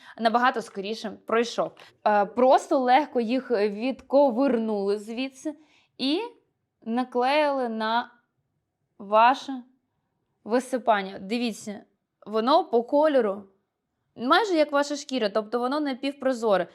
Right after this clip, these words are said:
Якщо я вам показала ці прозорі патчі, і ви думаєте, «Блін, ну, як сумно, був червоний прищеп, тепер буде просто прозорий пластир»,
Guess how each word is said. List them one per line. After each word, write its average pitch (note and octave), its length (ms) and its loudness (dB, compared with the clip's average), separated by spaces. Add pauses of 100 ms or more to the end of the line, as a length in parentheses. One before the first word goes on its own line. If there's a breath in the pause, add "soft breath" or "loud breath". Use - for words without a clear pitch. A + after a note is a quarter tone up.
(180 loud breath)
Якщо C4 300 0
я G4+ 100 4
вам G4+ 140 -4
показала E4 400 2
ці E4 160 -6
прозорі D#4 480 -6
патчі, - 400 -8
і G#3 120 -12
ви A3 80 -6
думаєте, G#3 480 -8
«Блін, F3+ 400 -14 (200)
ну, G#3 360 -8
як B3+ 180 -8
сумно, A#3+ 600 -6 (400 soft breath)
був C#4+ 180 -4
червоний D4+ 460 -2
прищеп, G#3 580 -6
тепер F#4 240 -4
буде A#3 200 0
просто B3+ 300 -4
прозорий A#3 420 -4
пластир», F#3+ 600 0